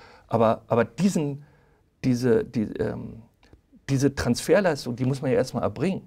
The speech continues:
Der, man muss sich ja erstmal in, in eine Distanz begeben, äh, äh, um, um drauf zu schauen und zu sagen, „Nee, stopp mal, vielleicht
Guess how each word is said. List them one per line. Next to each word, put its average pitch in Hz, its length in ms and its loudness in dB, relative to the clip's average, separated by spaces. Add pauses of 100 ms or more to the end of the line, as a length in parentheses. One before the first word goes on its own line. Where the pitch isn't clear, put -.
(380)
Der, 120 120 4
man 120 180 4
muss 165 180 2
sich 156 140 -8
ja 151 60 2
erstmal 135 440 0
in, - 200 -4
in 127 120 -4
eine 123 100 0
Distanz 156 460 -4
begeben, 143 540 -2 (440)
äh, 117 500 4
äh, - 120 0
um, 127 160 0
um 120 180 0
drauf 131 320 2
zu 170 140 -8
schauen 135 440 -2 (320)
und 117 180 -2
zu 147 80 -8
sagen, 131 460 0 (400)
„Nee, 104 100 -2
stopp 151 280 0
mal, 127 180 2
vielleicht 117 420 -2